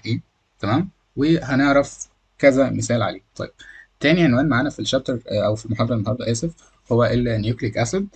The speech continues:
او الحمض النووي بتاعنا. طيب، النيوكليك اسيد ده عباره عن ايه؟ عباره عن بولي نيوكليوتايد. يعني ايه بولي نيوكليوتايد؟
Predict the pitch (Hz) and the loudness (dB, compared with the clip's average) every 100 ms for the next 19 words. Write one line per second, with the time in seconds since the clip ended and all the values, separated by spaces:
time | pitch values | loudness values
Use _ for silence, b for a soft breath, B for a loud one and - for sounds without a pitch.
0 | b _ - 135 127 113 135 123 110 110 | b _ -6 -2 -2 -2 -2 -2 0 0
1 | - - - - - 107 107 98 151 226 | -2 -10 -12 -14 -10 -4 -2 0 0 0
2 | 226 165 202 165 143 202 151 120 202 175 | -2 -2 -2 0 0 2 0 0 -4 -4
3 | 131 160 135 160 151 151 147 120 123 123 | 0 0 2 0 0 -2 0 -2 -2 -6
4 | 113 101 107 113 131 143 143 123 127 117 | -6 -8 -6 -6 -4 -4 -4 -4 -6 -4
5 | 165 | -4